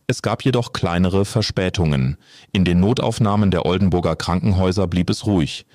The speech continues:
Wegen der erwarteten Schneefälle sperrt der Oldenburger Turnerbund seine Sporthalle von Dienstag, siebenundzwanzigsten Januar, bis einschließlich Freitag, dreißigsten Januar. Die Feuerwehr warnt vor dem Betreten von Eisflächen,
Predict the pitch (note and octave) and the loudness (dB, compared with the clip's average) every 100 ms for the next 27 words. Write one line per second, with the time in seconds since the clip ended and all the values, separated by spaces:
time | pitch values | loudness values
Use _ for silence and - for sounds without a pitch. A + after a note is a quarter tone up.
0 | - - - G2 G2+ G2+ F#2 E2+ E2 G2+ | -20 -20 -4 0 2 0 0 -2 -2 -2
1 | C3 A#2+ G#2 - G2 - A2+ A#2 - G2+ | 0 0 0 2 0 0 0 0 -2 -4
2 | G#2 - - F#2 G#2 F#2 F2 E2 - G2 | -2 -2 0 2 2 2 0 -2 0 0
3 | G#2 G#2 G#2+ A2 F2 F2 - F2+ F#2 G#2+ | 2 2 0 2 0 0 0 -2 -2 0
4 | G2 G2+ - E2+ F2+ G2+ - A2 G2+ - | 0 0 0 0 2 0 0 0 0 -2
5 | - - F2+ F2+ F#2+ F2 F2+ F#2 F2+ - | -12 -16 -4 0 2 2 0 0 0 -2
6 | F#2 - F2+ E2+ F#2 F2+ F2+ F#2+ - - | -4 0 0 2 2 2 2 -2 -6 -20
7 | - G2 - F#2 A#2 - G#2+ A2+ A2 - | -4 -4 -2 -2 0 0 0 0 -2 -2
8 | E2+ F2 E2+ E2 - - _ - D#2+ F2 | -2 -2 0 -2 -4 -14 _ -4 -2 -2
9 | - - - G2 E2+ E2 D2+ C2+ C#2 - | -2 -4 0 2 4 2 2 0 -4 -12
10 | - - - - F#2+ G#2+ A#2 A#2+ G#2 F#2+ | -20 -20 -20 -6 -2 2 2 2 0 0
11 | E2+ F#2 A#2 - F#2 F2+ F#2+ - F#2+ F#2+ | 0 2 0 0 2 2 0 0 -2 0
12 | A2 - - E2 F#2+ - D#2+ D#2+ D#2 | 0 0 0 -2 -2 -2 -2 0 0